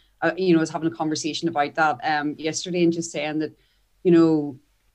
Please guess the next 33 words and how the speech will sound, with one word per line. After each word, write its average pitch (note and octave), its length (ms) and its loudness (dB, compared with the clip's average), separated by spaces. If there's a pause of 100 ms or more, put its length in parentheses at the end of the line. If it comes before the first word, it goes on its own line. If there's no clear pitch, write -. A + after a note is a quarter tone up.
(300)
out G3+ 220 4
of F#3 240 2
every E3+ 360 2
sort D#3 320 -4
of D3 180 -4 (500)
catastrophe F3 800 0
like C#3+ 280 -2
this, E3 340 -2
a E3 140 -4
real D#3+ 420 2 (200)
failure, D#3 540 0 (460)
there F3+ 240 6
is F3+ 260 6
the F3+ 280 -2
huge F#3 600 -2
opportunity D#3+ 1040 -2
to, D#3 380 -2
to F3+ 120 -6
re-, E3 540 2 (320)
to, E3 180 -4 (160)
for, F#3 160 2
like, E3 200 2
rebirth F3+ 680 0
and, E3+ 200 -2
and E3 320 2
create F3+ 420 0
something E3 500 -2
new, D3 320 -6
but E3+ 220 -10
stronger, D#3+ 600 -2
better, D#3 640 -2
you D#3+ 160 -6
know. D3+ 300 -6